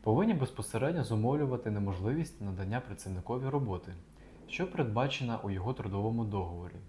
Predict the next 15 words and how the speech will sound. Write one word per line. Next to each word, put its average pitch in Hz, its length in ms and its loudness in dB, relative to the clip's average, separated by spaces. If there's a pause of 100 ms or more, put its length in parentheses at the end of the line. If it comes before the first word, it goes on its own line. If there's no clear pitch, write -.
(580)
або 107 220 4
посадовій 110 400 0
інструкції. 95 600 -4 (260)
Тобто, 117 360 6 (480)
трудова 135 440 4
функція 190 540 0
працівника 110 580 -2
повинна 139 360 0
бути 120 300 -4
безпосередньо 127 720 -2
пов'язана 117 920 0 (140)
зі 95 200 -6
знищенням 110 640 -2
виробничих 98 560 -4
потужностей. 90 640 -8